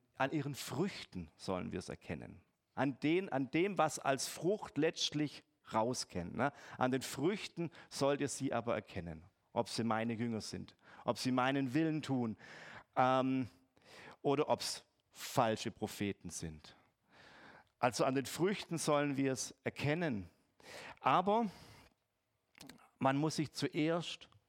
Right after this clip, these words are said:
um die Wurzel kümmern,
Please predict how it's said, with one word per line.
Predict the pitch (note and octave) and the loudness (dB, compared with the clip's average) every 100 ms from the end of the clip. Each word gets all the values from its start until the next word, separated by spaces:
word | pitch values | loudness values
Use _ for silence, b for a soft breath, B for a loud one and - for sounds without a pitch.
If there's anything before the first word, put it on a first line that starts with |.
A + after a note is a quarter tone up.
| _ _ _ _ _ _ _ _ _ _ _ - | _ _ _ _ _ _ _ _ _ _ _ -4
um | D3 B2+ | -2 0
die | C3 A#2+ | -2 2
Wurzel | F#3 - - C#3 | 0 0 -2 -2
kümmern, | - C3+ B2 B2+ D#3 A#3 | -2 0 2 2 0 -4